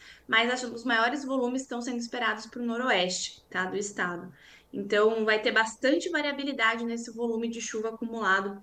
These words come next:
aí ao longo dos próximos dias. E aí, só pra gente finalizar aqui o, o olhar nas regiões, depois a gente pode olhar mais em detalhe,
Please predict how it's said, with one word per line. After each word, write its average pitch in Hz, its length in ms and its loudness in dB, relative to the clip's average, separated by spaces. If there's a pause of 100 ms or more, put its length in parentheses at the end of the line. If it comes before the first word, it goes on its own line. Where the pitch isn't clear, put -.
aí 196 160 -2
ao 196 80 0
longo 196 180 0
dos - 160 -8
próximos 214 560 -2
dias. 165 460 -8 (440)
E 254 140 2
aí, 285 340 6
só 262 180 -2
pra 277 160 0
gente 233 580 -2 (320)
finalizar 202 580 0
aqui 202 180 0
o, 190 100 2
o 202 180 0
olhar 196 260 4
nas 196 180 -4
regiões, 208 380 2
depois 202 240 -2
a 202 60 -4
gente 202 120 -6
pode 196 220 0
olhar 196 160 2
mais 190 220 0
em 185 60 -6
detalhe, 233 520 0